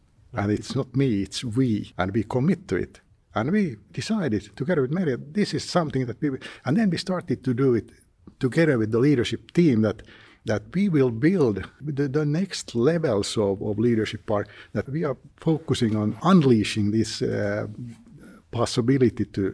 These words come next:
develop yourself. And it's not about adding education or adding courses, no, not that. But the thing that you are able to develop your own work.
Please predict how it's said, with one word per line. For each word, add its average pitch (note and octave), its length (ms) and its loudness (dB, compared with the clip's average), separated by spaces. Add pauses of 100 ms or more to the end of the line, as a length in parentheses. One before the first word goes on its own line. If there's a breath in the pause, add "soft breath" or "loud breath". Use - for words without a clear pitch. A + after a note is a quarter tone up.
develop A2 500 4
yourself. - 600 -6 (140)
And A#2 120 2
it's F#3+ 180 -2
not A3 320 2
about G#2 400 2 (500)
adding A2+ 520 2
education G#2 1040 0
or G2+ 280 0
adding A2 320 0
courses, G#2 640 -4 (420 soft breath)
no, G#3 140 -6
not G3 240 -2
that. G2+ 160 -4 (400 soft breath)
But E3 240 -2 (120)
the C#3+ 140 -2
thing G#3+ 280 4
that D#3+ 220 0
you A3 300 2
are A#2+ 240 -4
able D3 480 0
to A2+ 140 0
develop B2 560 0
your A2 200 0
own C#3 200 4
work. A#2 400 0